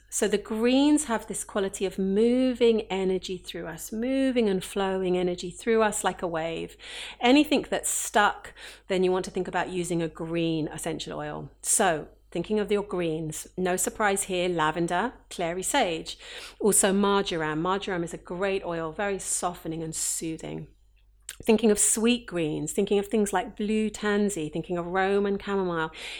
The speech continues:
even spearmint. So if you are looking to move into the state of flow, think of calling on those oils, using those oils in all the ways, um, using them on your body, inhaling them.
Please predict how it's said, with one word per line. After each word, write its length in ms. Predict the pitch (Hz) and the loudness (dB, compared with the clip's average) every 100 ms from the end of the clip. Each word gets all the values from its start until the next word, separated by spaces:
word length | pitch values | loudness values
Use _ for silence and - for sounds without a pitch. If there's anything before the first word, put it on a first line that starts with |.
| - | 0
even 440 | 240 254 254 247 | 4 6 8 6
spearmint. 880 | 240 - 202 202 180 151 151 - - - _ - - - - - | 4 0 2 2 2 -2 -4 -8 -14 -18 _ -20 -20 -20 -20 -12
So 220 | - - 247 | 0 4 4
if 340 | 330 349 - - | 2 -2 -6 0
you 400 | 320 302 277 269 | 4 6 4 2
are 260 | 226 214 214 | 0 2 2
looking 380 | 214 233 - 226 | 2 2 2 0
to 440 | - - 190 180 | -2 -2 0 0
move 420 | 170 196 202 190 - - | 0 2 4 4 0 0
into 420 | 214 262 285 330 | 4 6 6 2
the 100 | 302 | -2
state 340 | - 214 208 | 0 0 0
of 80 | 214 | -4
flow, 560 | - 180 156 151 202 277 - _ _ _ | -6 -4 -2 -2 -4 -8 -16 _ _ _
think 280 | - 202 202 | 0 0 2
of 120 | 226 | -2
calling 480 | 226 - 226 233 226 | 0 4 6 6 4
on 140 | 202 196 | 2 2
those 280 | 180 175 | 0 -2
oils, 340 | 175 160 156 156 | -2 -2 -2 -6
using 720 | 185 220 240 247 233 233 202 | -2 2 4 4 4 2 2
those 280 | 196 185 185 | 0 0 -2
oils 440 | 170 165 165 - - | -2 -2 -4 -6 -6
in 240 | 175 175 | -2 -2
all 260 | 220 269 294 | 0 2 2
the 80 | |
ways, 580 | 202 165 156 156 156 - - | 0 -2 -2 -4 -6 -10 -8
um, 400 | 156 156 160 - | -8 -8 -10 -10
using 320 | 196 170 175 | -8 -6 -4
them 120 | 165 | -4
on 120 | 160 | -4
your 120 | 156 165 | -4 -2
body, 540 | 233 220 220 214 208 | 0 0 0 -2 -2
inhaling 720 | 160 160 - 214 208 202 190 | -4 -6 -4 -2 0 0 0
them. 420 | 185 180 180 185 | 2 2 2 -2